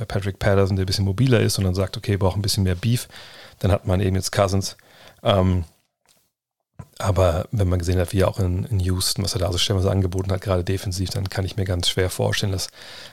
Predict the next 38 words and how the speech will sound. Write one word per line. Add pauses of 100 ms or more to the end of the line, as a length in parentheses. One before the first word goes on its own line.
Cousins
da
wirklich
viele
Minuten
sieht. (600)
Nach
den
Verletzungen,
die
er
hatte,
ist
einfach
auch
unglaublich
schwer, (140)
äh,
wieder
auf
Niveau
zu
kommen.
Aber
er
ist (100)
eine
tolle
Rückversicherung, (140)
Rückversicherung
auf
der
fünf. (460)
Ähm,
dieser
zehn-Tages-Vertrag
macht
da